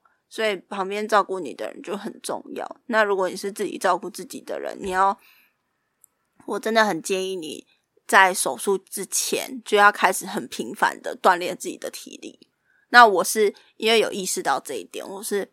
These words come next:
每天都有去运动，我真的觉得有差很多。因为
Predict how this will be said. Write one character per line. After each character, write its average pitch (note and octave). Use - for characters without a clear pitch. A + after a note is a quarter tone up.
每 F3+
天 G3+
都 G3
有 -
去 F3+
运 E3
动， -
我 G3+
真 A3
的 A3
觉 C#3
得 A#2
有 -
差 -
很 G3
多。 -
因 C4
为 C#4